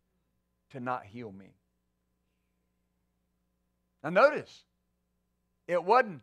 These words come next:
"I got faith that God's gonna heal me." It was, "God loves me too much." God loves me too much.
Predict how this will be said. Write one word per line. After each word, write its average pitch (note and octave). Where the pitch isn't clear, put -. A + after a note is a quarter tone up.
"I F3
got F#3+
faith G3+
that D#3
God's D#3+
gonna D3
heal D3+
me." A2
It C#3+
was, B2+
"God D3+
loves D3
me D3
too C#3+
much." D3
God F#3
loves D#3+
me D#3+
too D#3+
much. F3+